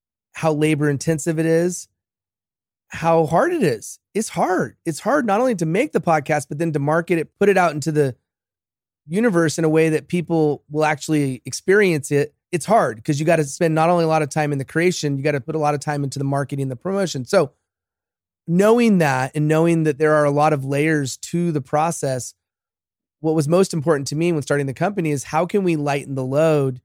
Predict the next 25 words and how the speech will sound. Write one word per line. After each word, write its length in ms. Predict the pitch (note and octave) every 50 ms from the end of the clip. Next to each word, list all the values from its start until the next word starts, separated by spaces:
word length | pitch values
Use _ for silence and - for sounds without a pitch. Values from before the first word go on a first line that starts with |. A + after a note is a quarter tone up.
| _ _ _ _ _ _ _ -
And 320 | E3 D#3+ D#3 D3+ D3 C#3 - _ _ _ _ _ _ _ _ _ _ _ _ _
with 320 | D3 D3+ G#3 C4+ C#4 -
that, 360 | - F#3+ E3+ D#3 D3+ D3 - _ _ _ _ _ _ _ _ _ _ -
always 400 | D#3+ E3+ G3 G#3+ A3+ G#3+ E3 F3
remembering 640 | F3+ F3 F#3+ A3 B3+ A#3+ G#3+ F3+ E3 D#3 D#3 D3+ D3
that 240 | D#3 D3+ C#3+ - - _ _ _
they're 260 | C3+ C3+ E3+ G3+ A3
hiring 480 | F#3 G3 G3+ G3+ G3 F#3 F3 E3 D#3 C#3
Podify 760 | - - D#3 D#3 E3 F#3+ F#3+ - A3+ G#3+ A3 A#3 B3+ C4+ A#3+ _ _ _ _ _ _ _ _ _ _ _ _ _
so 140 | - -
that 260 | E3 E3+ E3+ D3+ C#3+ C3
they 200 | E3+ E3+ E3+ D#3+
can 380 | - - F3+ E3 D#3 D3 - _ _ _ _ _ _ _
spend 640 | - - - - - F#3+ F#3 F3+ F3 F3 D#3 D3
less 340 | C#3 D3 D#3+ E3+ F3+ - -
time 400 | - F3+ F3 F3 E3+ D#3+ D#3 C#3+
doing 240 | D3+ D#3+ E3 D#3+ D3+
the 80 | C#3
things 600 | C3+ - D#3 D3+ D#3+ E3+ F3+ F#3+ G3 F#3 - - _ _ _ _ _ _ _ _
that 160 | D#3 D#3 - -
aren't 260 | D#3+ D#3+ E3+ E3 D3+
giving 320 | C3 D#3 D#3 D#3 E3 D#3+ D#3+
them 200 | D#3+ D#3+ D#3+ D#3
as 180 | C3+ C3+ A#2+
much 440 | C#3 D3 D3 D3+ D3+ - - - -